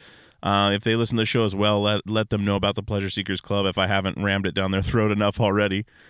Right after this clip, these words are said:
Uh, but we are also sponsored by rockabilia dot com, and rockabilia dot com has been in the business forever of selling rock and roll merchandise, and they have literally everything. I mean, you can, you can search any band on there. They've got licensed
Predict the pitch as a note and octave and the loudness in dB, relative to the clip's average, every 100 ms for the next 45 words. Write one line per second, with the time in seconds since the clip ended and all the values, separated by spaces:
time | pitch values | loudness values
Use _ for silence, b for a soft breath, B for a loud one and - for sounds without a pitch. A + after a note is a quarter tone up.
0 | B B G2+ G2 G2 A#2 A#2+ C#3+ D#3+ D#3+ | B B 2 4 4 2 2 2 2 2
1 | D#3 F#3+ F3+ D#3+ F3 D#3+ E3+ D#3+ C3+ A2+ | 2 2 2 0 -2 -2 -2 0 2 2
2 | A2+ A#2+ B2 A#2 B2 C3 B2 A#2 A2 - | 2 0 -2 0 0 2 0 0 -2 -2
3 | B2+ B2 B2 A#2+ b b b - G#2 A2+ | -2 0 0 -4 b b b 0 2 2
4 | D3 D3+ D3+ D3 C3+ - C3+ B2+ B2 - | 0 0 0 2 2 0 0 0 0 -2
5 | A2 G#2 G#2 A#2+ A#2 G#2+ A2 G#2+ G#2+ - | -2 -4 -2 0 0 0 0 0 -2 -2
6 | G2 - - A#2 G#2 G2+ G2+ - F#2+ F#2+ | -6 -4 0 2 2 2 0 -2 -2 -2
7 | - A2+ A2+ G#2+ G#2 G#2+ G#2+ A2 A2 G#2+ | 0 0 2 0 0 0 0 0 0 2
8 | G#2+ G#2+ A2 G#2+ G#2+ G#2 - b b b | 2 0 0 2 2 0 -4 b b b
9 | b A2+ A#2+ C#3 D3+ D3 C#3 A#2+ B2+ B2+ | b 0 2 2 2 0 0 2 2 4
10 | B2 G#2 G2+ F2+ E2+ D#2 D#2 E2 F#2+ G#2+ | 2 2 2 0 -2 -4 -4 -2 0 0
11 | A2+ A2+ F#2 - G2+ A2+ G#2+ - G#2+ - | 0 0 -2 -4 -4 -2 -2 -2 -2 -2
12 | - C3+ C3+ A2+ G#2 G2+ G2+ G2+ G2+ G2 | -4 -2 -2 0 0 0 2 2 2 2
13 | F#2+ F#2+ F#2+ F#2 F#2+ A#2 A#2+ C#3 B2 - | -2 0 0 0 0 -2 -2 -4 -6 -10